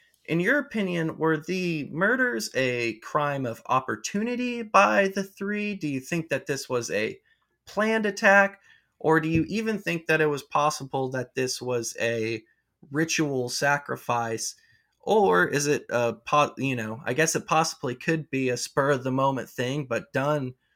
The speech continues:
for, you know, ritualistic reasons or what have you. So what do you make of, you know, the,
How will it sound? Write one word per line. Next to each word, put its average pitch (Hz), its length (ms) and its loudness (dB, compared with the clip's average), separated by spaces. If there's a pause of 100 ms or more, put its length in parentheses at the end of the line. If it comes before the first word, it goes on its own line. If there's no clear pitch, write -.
for, 123 280 -2
you 113 200 -6
know, 104 340 -10 (440)
ritualistic 139 840 -2
reasons 131 580 -6
or 110 80 -6
what 110 160 -6
have 113 240 -10
you. - 100 -16
So - 300 -8
what 185 160 -2
do 185 80 -2
you 156 140 -2
make 127 240 -4
of, 117 180 -8 (100)
you 113 180 -10
know, 92 180 -12 (200)
the, 107 180 -10